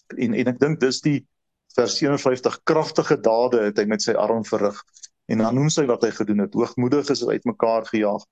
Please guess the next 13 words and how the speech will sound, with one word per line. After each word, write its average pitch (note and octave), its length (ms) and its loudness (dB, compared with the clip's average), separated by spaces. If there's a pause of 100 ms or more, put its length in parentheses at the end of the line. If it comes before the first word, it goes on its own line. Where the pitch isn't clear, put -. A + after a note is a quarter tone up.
(400)
maghebbers B2 540 0
is A#2+ 120 -2
van A#2 140 0
hulle A2 160 0
trone A#2 320 0
afgeruk, G2+ 560 -2 (680)
en, G#2+ 220 0
uh, G2+ 160 0 (120)
die A2+ 120 0
lysie G#2 360 0
gaan, G#2 260 -2
gaan G#2 220 -4
aan. G2 200 -4